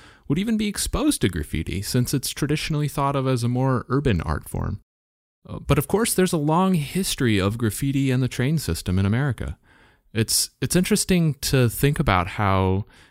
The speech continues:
trains not only carried cargo to various parts of the U S, but it also made graffiti a far more accessible and ubiquitous art form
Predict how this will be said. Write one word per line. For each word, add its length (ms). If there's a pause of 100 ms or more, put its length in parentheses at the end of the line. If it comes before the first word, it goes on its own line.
trains 460
not 160
only 180
carried 440
cargo 520
to 100
various 400
parts 360
of 100
the 120
U 180
S, 380
but 400 (240)
it 100
also 360
made 360
graffiti 720 (300)
a 80
far 260
more 180
accessible 600
and 260
ubiquitous 480
art 200
form 320